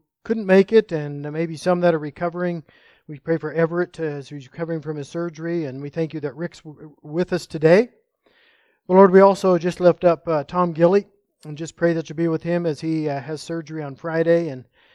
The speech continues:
and just that your healing hand just be upon him and guide the surgeons. And Lord, for, for others maybe we're not aware of, we just lift them up to you. We, we pray for the Anderson family, and,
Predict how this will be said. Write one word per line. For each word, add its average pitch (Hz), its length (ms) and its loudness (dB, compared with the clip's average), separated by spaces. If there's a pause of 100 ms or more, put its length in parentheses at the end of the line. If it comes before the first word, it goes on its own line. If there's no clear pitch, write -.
(160)
and 139 100 -16
just 139 200 -16
that 151 320 -4
your 139 260 -12 (260)
healing 170 240 -2
hand 165 200 -2
just 151 200 -12
be 156 100 -6
upon 165 280 -8
him 165 260 -4
and 139 120 -12
guide 147 240 -6
the 139 80 -14
surgeons. 180 580 -12 (1300)
And 175 120 -2
Lord, 190 260 8
for, 170 240 2
for 180 180 4
others 185 300 6
maybe 180 220 2
we're 165 140 0
not 170 180 2
aware 175 340 4
of, 180 140 4
we 151 120 -6
just 147 280 -12
lift 165 160 -10
them 170 180 -4
up 170 180 -4
to 180 100 -8
you. 180 280 -4
We, 143 280 -8
we 147 120 -14
pray 175 200 -6
for 170 120 -10
the 151 180 -6
Anderson 170 440 -6
family, 175 500 -6
and, 131 160 -12